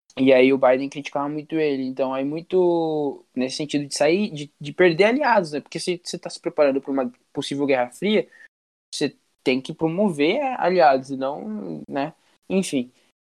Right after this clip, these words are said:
E aí o, o, muita gente apoiou, muita gente que era republicano, mas não gostava do Trump e,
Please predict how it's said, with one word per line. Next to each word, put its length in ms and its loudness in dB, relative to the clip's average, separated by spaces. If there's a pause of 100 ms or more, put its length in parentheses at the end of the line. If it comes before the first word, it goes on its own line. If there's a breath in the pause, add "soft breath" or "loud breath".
(100)
E 160 4
aí 240 6
o, 60 4
o, 960 2
muita 200 -2
gente 460 -2
apoiou, 680 2
muita 260 -6
gente 260 -4
que 160 -4
era 520 4
republicano, 680 -4
mas 180 -2
não 140 -4
gostava 340 -4
do 140 -12
Trump 480 -6
e, 300 -4